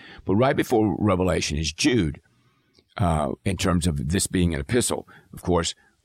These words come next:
uh, John wrote Revelation. Jude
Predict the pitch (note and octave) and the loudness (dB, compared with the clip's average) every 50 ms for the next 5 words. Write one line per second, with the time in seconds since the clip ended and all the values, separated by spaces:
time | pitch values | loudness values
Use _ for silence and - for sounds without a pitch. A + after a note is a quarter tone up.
0 | - - E2 D#2+ C#2+ C#2+ D#2 E2+ G2 G2+ F2+ F2+ F2 E2+ D#2 D#2 D#2+ D#2 D#2 - | -6 -2 0 0 0 0 0 0 0 2 2 2 2 2 2 0 0 -2 -2 -4
1 | - - C#2 D2+ D2+ C2+ C#2 D#2+ G2 A#2 A#2+ - - - A1+ - _ _ - - | -6 -8 -4 -4 -4 -2 0 0 2 2 0 0 -2 -6 -10 -14 _ _ -20 -20
2 | - - - - - A#2+ C3+ B2+ A#2+ F2+ - | -18 -12 -6 -2 0 2 2 2 2 0 -4